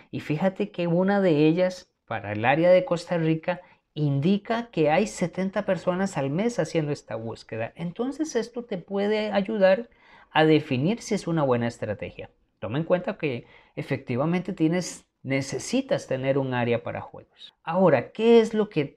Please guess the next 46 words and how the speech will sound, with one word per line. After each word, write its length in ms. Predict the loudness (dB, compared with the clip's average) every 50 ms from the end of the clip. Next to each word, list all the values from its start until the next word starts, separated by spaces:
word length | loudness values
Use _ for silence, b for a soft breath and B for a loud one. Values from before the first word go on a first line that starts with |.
| _ _
puedes 460 | 0 2 2 4 4 2 0 0 -2
hacer 340 | -4 0 2 2 2 2 0
para 280 | 0 0 0 0 0
poder 220 | 0 0 2 2 2
empezar 400 | 0 -2 -4 -6 -4 -2 0 0
a 60 | 0
aparecer 400 | 0 0 -2 -2 -2 -2 -4 -4
en 80 | -4 -4
estas 340 | -6 -4 -4 -4 -4 -4
búsquedas? 420 | -6 -8 -10 -10 -12 -12 -12 -12 -10 -4
De 180 | 0 0 2
nuevo 280 | 2 4 4 2 2 2
te 80 | 2
recuerdo 400 | 2 0 4 4 4 6 6 4
que 80 | 2 0
estamos 340 | 0 0 -2 -2 -4 -6 -8
compartiendo 580 | -10 -10 -10 -10 -12 -10 -8 -6 -4 -4 -4
consejos 680 | -4 -4 -6 -6 -4 -4 -2 -2 -2 -2 -2 -4 -4 -4
para 320 | -8 -8 -4 -4 -4 -2
que 80 | -2 -4
apliques 580 | -4 -4 -6 -8 -8 -6 -8 -8 -8 -8 -8 -10 -10
a 140 | -12 -10 -12
tu 120 | -16 -8
cuenta 380 | -6 -4 -4 -2 -2 -2 -2 0
de 160 | 0 -2 -2
Google 380 | -2 -2 -2 0 2 2 2
My 180 | 2 0 -2 -4
Business, 540 | -4 -6 -10 -14 -14 -16 -18 -18 -14 -12 -10
una 180 | -8 -8 -8
cuenta 320 | -8 -8 -10 -8 -6 -4 -2
gratuita 560 | 0 0 0 -2 -4 -6 -8 -6 -8 -10 -8
que 340 | -6 -4 -2 0 0 0 0
es 300 | -2 -4 -8 -14 _ b b b b b b b b b
muy 240 | -4 -2 0 0 0
sencillo 480 | 0 -2 -4 -2 -2 -2 0 2 2 2
abrir 300 | 2 2 0 -2 -2 -2
y 100 | -4 -6
simplemente 640 | -4 -2 -2 -2 0 0 0 2 0 0 0 -2
tienes 460 | -4 -4 -4 -4 -2 -4 -6 -8 -8 -4
que 280 | -2 0 0 0 -2 -6
reclamar 720 | -8 -4 -4 -4 -4 -4 -6 -4 -2 -2 -2 -4 -4 -6
tu 80 | -8 -6
negocio 800 | -4 -4 0 2 2 2 2 0 -2 -4 -2 -2 -2 -2 -4 -6
en 400 | -4 -2 0 0 2 2 0 0
Google 360 | 0 0 0 0 0 0 0 0
Maps. 640 | -2 -2 -4 -4 -6 -10 -18 -20 -18 -18 -18 -20